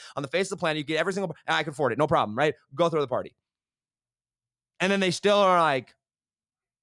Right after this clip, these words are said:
"But, but, but how?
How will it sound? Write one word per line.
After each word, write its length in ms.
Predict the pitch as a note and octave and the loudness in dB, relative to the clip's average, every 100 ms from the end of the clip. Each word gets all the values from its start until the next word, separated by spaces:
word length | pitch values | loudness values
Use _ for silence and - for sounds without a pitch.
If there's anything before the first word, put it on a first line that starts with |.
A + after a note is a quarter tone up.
| _ _ _ _ _ _ _ _ _ | _ _ _ _ _ _ _ _ _
"But, 200 | B2+ - _ _ B2 | -8 -8 _ _ _
but, 220 | D3 - | -6 -4
but 160 | C#3 C#3+ | -6 -4
how? 380 | C#3+ A2 - | -4 -4 -8